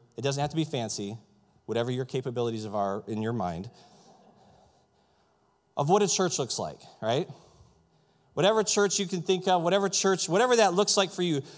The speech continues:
draw that, you know, sketch that out in your mind. Let me give you just a second. It's imagination. It should be pretty quick, but you got it finished? You see something in your mind, right? If I asked you right now,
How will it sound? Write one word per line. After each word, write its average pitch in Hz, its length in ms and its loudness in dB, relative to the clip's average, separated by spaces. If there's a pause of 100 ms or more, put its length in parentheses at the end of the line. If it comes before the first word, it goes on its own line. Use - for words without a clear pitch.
draw 196 340 6
that, 185 360 4
you 165 60 0
know, 151 100 2
sketch - 400 2
that 180 160 4
out 156 160 6
in 143 100 -2
your 127 120 -6
mind. 87 320 -6 (120)
Let 120 80 -6
me 147 100 -2
give 156 140 0
you 151 60 0
just 139 220 -2
a 139 40 -4
second. 107 440 -4 (1700)
It's - 80 -8
imagination. 107 560 0
It 90 40 -8
should 101 200 -4
be 92 80 -8
pretty 85 220 -8
quick, 85 260 -8 (100)
but 85 160 -12 (540)
you 120 80 -8
got 135 120 4
it 135 60 -2
finished? 180 560 0 (800)
You 151 100 0
see 214 220 2
something 190 400 2
in 165 100 0
your 147 80 -2
mind, 117 260 0
right? 101 280 -2 (3000)
If 175 160 4
I 196 140 8
asked 160 380 2
you 175 80 0
right 170 200 2
now, 110 400 -2